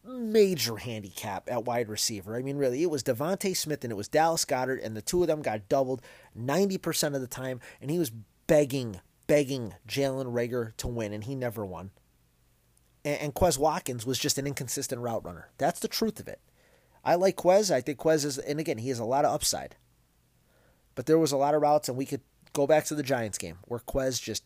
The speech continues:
quit running. One in the Tampa Bay game, that deep ball that Hurts threw in the third quarter, that was a really good deep pass, but Quez had pulled up his route. His route running is suspect.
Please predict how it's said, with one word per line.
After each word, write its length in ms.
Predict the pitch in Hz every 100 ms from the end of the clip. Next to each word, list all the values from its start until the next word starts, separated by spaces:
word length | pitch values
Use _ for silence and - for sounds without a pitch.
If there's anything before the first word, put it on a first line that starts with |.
| -
quit 240 | - 143
running. 280 | 120 107 87 - _ _ _ _ _ _
One 180 | 123 151
in 140 | 160 131
the 200 | 123 147
Tampa 340 | - 165 147
Bay 180 | 139 156
game, 220 | 113 80 _
that 260 | 135 135 -
deep 260 | 156 165 -
ball 200 | 98 98
that 140 | 113
Hurts 260 | 139 135 -
threw 140 | 143
in 60 | 127
the 60 |
third 260 | 120 135 127
quarter, 220 | - 127
that 100 | 120
was 120 | 151
a 40 | 110
really 260 | 123 147
good 160 | 131 131
deep 180 | 135 131
pass, 240 | 139 127
but 160 | - -
Quez 260 | 127 131
had 160 | 127 - _ _
pulled 200 | 123 127
up 100 | 123
his 120 | 117
route. 260 | 117 101 - _ _ _ _ _ _ _
His 220 | - 127
route 220 | 131 147
running 260 | 131 127 120
is 60 | 117
suspect. 540 | 135 131 - - -